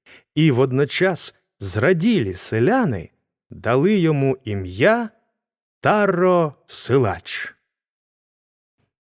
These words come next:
Таро Силач закинув палицю на плече і вирушив у путь. Іде та йде, коли це бачить,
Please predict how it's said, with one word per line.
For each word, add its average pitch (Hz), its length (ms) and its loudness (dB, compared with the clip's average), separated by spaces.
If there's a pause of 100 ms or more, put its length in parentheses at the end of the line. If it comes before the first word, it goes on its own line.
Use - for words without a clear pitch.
(200)
Таро 190 460 2
Силач - 760 0
закинув 117 760 0
палицю 113 580 -2
на 85 160 -8
плече 214 600 0 (560)
і 117 120 -2
вирушив 160 880 0 (180)
у 127 120 2
путь. - 540 -10 (1120)
Іде 147 380 2
та - 160 0
йде, 113 520 2 (680)
коли 156 340 2
це 104 260 -2
бачить, - 720 -6